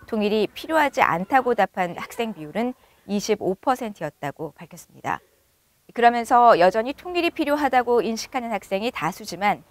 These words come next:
통일이 필요하지 않다는 인식이 이천십구 년 십구점사 퍼센트에서 이천이십 년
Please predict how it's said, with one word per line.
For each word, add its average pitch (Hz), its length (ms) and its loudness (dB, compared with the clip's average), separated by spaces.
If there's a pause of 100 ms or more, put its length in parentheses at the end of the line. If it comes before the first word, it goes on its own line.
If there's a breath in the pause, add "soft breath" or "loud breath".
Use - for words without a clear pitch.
(160)
통일이 285 380 -2
필요하지 330 480 0
않다는 226 400 0
인식이 175 500 -6 (360 soft breath)
이천십구 240 520 -2
년 226 320 -2
십구점사 269 680 -6
퍼센트에서 185 720 -6 (360)
이천이십 226 600 -4
년 214 300 -2